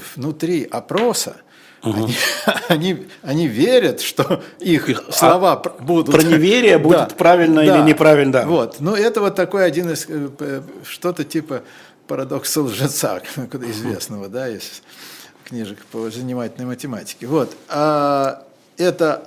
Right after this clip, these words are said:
Speaker 1: одна, э, такая категория. То есть я хочу обратить внимание слушателей и зрителей на то, что,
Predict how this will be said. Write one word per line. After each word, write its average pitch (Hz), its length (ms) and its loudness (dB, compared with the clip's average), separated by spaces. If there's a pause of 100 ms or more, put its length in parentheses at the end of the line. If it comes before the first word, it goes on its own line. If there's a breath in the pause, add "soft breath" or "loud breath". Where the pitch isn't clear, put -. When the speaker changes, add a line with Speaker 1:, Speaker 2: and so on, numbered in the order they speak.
(160)
Speaker 1:
одна, 135 640 -4 (120)
э, 208 320 -8
такая 190 400 -4
категория. 202 640 -2
То 165 140 -6
есть - 240 -8
я 127 360 -4
хочу 127 480 -12 (400)
обратить 117 440 -10
внимание 104 580 -10
слушателей 127 760 -14
и - 20 -12
зрителей 160 500 -10
на 147 160 -8
то, 147 200 -8
что, 135 340 -10